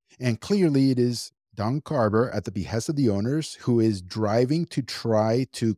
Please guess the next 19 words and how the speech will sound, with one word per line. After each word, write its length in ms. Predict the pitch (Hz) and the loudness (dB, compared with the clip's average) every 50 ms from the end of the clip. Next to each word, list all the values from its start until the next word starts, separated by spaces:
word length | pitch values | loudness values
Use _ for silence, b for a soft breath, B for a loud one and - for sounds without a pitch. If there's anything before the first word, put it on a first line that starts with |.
| _ _ | _ _
crush 460 | - - - - 131 135 151 143 - - | -16 -10 -4 0 0 0 0 0 -2 -2
and 140 | 180 175 | -2 -2
destroy 680 | 160 165 135 - - - - 104 101 95 101 107 113 120 - _ _ _ - | 0 -2 -2 -4 -6 -8 -4 -2 -2 0 2 2 0 0 -4 _ _ _ -2
a 80 | 131 117 | 0 0
U 380 | 110 107 107 120 151 180 185 | 0 2 2 2 4 4 4
S 140 | 180 165 - | 4 2 0
Soccer 460 | - - 151 123 131 139 - 156 143 | -2 0 2 2 2 2 0 0 -2
property. 960 | 123 _ - - - 156 160 175 180 - - 113 98 82 85 78 69 58 - _ _ _ _ _ _ _ _ _ _ _ - | -2 _ -10 -8 -2 0 2 2 2 2 2 2 2 2 -2 -8 -10 -12 -18 _ _ _ _ _ _ _ _ _ _ _ -6
Now, 120 | 123 117 | -2 -2
if 140 | 110 104 - | -2 0 2
you're 120 | 170 214 | 2 4
on 100 | 233 226 | 4 4
the 60 | 208 165 | 4 2
board 360 | 123 92 135 139 170 180 165 | 2 2 2 2 4 4 4
of 140 | 151 117 95 | 2 0 0
directors 880 | 110 113 113 123 123 120 _ - - 82 - - - - - - - _ - | 0 2 4 4 2 2 _ -6 -10 -10 -10 -10 -12 -14 -14 -14 -16 _ -4
of 140 | - 113 110 | -4 -2 0
an 140 | 123 120 117 | 0 0 2
organization, 720 | 117 117 107 104 101 92 82 98 95 87 - - 78 - | 2 2 2 0 0 -2 -2 -2 -4 -4 -6 -10 -12 -16